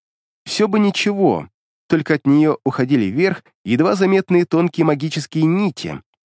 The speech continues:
словно она была куклой, и ею управлял кукловод. Только вот магии кукловодства это точно не было. Я вообще не понял, что это за тип магии, ибо впервые сталкивался с чем-то подобным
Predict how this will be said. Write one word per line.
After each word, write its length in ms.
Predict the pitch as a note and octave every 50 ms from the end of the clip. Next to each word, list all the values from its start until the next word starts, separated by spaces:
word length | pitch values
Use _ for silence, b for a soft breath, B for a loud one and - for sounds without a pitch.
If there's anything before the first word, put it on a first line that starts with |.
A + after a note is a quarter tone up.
| _ _
словно 460 | - - - B2+ C3+ C3+ C3+ C3+ C3
она 160 | B2+ C3 B2+
была 200 | A#2+ B2+ C3 C3
куклой, 580 | B2+ - - G#3 F#3 - - F#2 F2 E2 C#2 - _ _ _ _ _ _ _ -
и 80 | G#2 A2+
ею 340 | C3 F3 G#3 A3 A3 A3
управлял 600 | - - C3 A#2+ - G#2 G2 G2 A2 B2+ C#3 D3 C#3
кукловод. 720 | - - C3 - C#3+ D3 D3 C3 G2+ D#2+ C2 - - _ _ _ _ _ _ _ _ _ _ _ -
Только 320 | - C#3 C3 B2+ - B2
вот 340 | A#2+ A#2+ A#2 G#2+ - - _ _ _ _ _ _ _ -
магии 480 | A2+ C3 D3+ D#3 D3 C3+ C3 B2+ B2+
кукловодства 840 | A#2 - B2 - A2 G2+ A#2+ F3 G#3+ A3 - - - F#2 D#2 C#2+ _ _ _ _ _ _ -
это 200 | D3 - D#3+ D3
точно 340 | - E3+ F3 - - E3+
не 280 | E3+ F#3 G3 G#3 G3+ D#3+
было. 300 | - E2+ D#2 D2 C2 - _ _ _ _ _ _ _ _ _ _ _ _ _ -
Я 180 | A2+ A#2+ C#3+ C3+
вообще 280 | B2+ A#2 - - D3+ C3
не 100 | A2 G2
понял, 320 | - D#3 F3+ F#3+ C#3 F#2+
что 180 | - - - C#3+
это 140 | C#3+ C#3
за 140 | A2+ A#2 A2+
тип 280 | - - D#3 - - -
магии, 560 | C4 D#3 F3+ F3+ C3 G#2 F#2 E2 D#2 C#2 - _ _ _ _ _ _ _ -
ибо 200 | D3+ C#3 C3+ B2+
впервые 440 | - - - F#3 F#3+ G3+ G3 C#3+ G#2+
сталкивался 580 | - - D3 E3+ F#3+ - - D#3+ D3+ - D#3
с 40 | B2+
чем-то 320 | - - D3 D3+ - B2+ -
подобным 520 | G2 F#2+ B2 D#3+ F3 F3 E3+ D#3+ E3